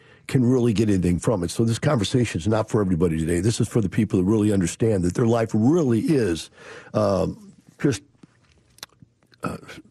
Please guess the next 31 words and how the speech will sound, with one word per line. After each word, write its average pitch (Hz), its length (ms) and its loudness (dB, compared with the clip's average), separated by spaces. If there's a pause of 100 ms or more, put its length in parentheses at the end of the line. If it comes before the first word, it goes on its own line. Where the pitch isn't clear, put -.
(120)
life 110 380 0
is, 92 120 -4 (280)
uh, 92 100 -4
what, 143 220 -2 (240)
what - 80 -4
do 117 80 0
I 110 60 2
like 107 160 -2
to - 80 -2
call 92 280 0
it? 85 60 -2
It's, 78 240 -6
um, 78 240 -4 (1500)
<sighs> - 0 -
well, - 1400 -4
it's - 120 -4
com-, - 180 -8 (360)
I'll 98 120 0
come 82 200 -2
back 78 180 -6
to 80 80 -6
it. 76 80 -6 (320)
I 98 80 2
can't 92 220 0
think 82 100 -2
of 80 60 -4
the 80 40 0
word 87 200 2
I 82 40 2
usually 87 300 0
use. 85 220 -2